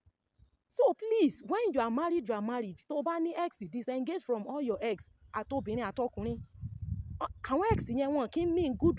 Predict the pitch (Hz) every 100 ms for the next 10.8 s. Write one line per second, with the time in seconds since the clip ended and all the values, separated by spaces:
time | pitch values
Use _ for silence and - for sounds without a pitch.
0 | 190 220 247 311 294 214 - _ _ _
1 | _ _ - 392 247 254 277 294 294 311
2 | 311 - - - - 330 254 - 359 370
3 | 381 277 311 349 - - 269 240 - -
4 | - - - - - 392 392 381 381 311
5 | 262 277 262 254 - 240 277 339 330 349
6 | 302 233 240 247 _ 349 415 - 320 247
7 | 220 254 285 233 240 - _ _ _ -
8 | 240 359 359 392 381 359 320 294 349 285
9 | 294 311 294 208 247 269 294 294 320 214
10 | 180 247 220 226 262 - 277